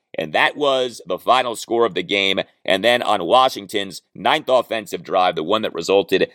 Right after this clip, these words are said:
in that fourth quarter punt, first snap of the drive, Gibson, a drop on a Taylor Heinicke first and ten under center play action incompletion while being pressured.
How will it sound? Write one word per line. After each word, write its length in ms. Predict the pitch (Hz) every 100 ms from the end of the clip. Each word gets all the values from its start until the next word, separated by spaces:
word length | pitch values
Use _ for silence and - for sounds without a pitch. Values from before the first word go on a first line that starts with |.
| -
in 160 | - 87
that 200 | 87 -
fourth 280 | 101 95
quarter 260 | - 107 69
punt, 400 | - 127 131 -
first 220 | 131 131
snap 200 | 120 117
of 60 | 92
the 60 |
drive, 340 | 92 104 110 85
Gibson, 420 | 113 110 117 123 123
a 80 |
drop 400 | 110 127 147 - _ _ _
on 160 | - 92
a 60 | 95
Taylor 400 | - 117 120 110
Heinicke 460 | 110 107 90 95
first 260 | - 104 -
and 160 | 92
ten 300 | - 98 87 - _
under 280 | - 110 104
center 260 | 101 110 101
play 240 | - 95
action 360 | 98 101 - 92
incompletion 760 | 90 87 82 87 90 82 85 - _ -
while 220 | 95 98
being 320 | 87 95 87
pressured. 520 | - 82 71 78 76